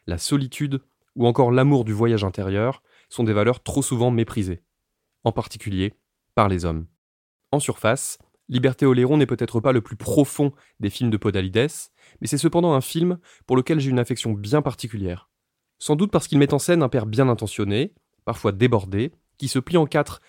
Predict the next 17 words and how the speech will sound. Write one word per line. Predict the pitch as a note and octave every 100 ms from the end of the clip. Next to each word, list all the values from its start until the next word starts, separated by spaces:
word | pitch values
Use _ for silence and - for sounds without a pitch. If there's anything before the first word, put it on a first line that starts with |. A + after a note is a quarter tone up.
| -
pour | B2
que | B2+
ses | A#2+ A#2
enfants | A2+ C3
passent | C3 G#2
de | G#2
belles | G2 G2+
vacances, | G2 - A2 E3 - - - _
qui | -
s'oublie | B2+ E3+ D3+
parfois | D3 E3+ - E3+
un |
peu | D#3 B2
en | G#2+
route, | G#2+ E3 - _ _ -
et | C#3
qui, | - D#3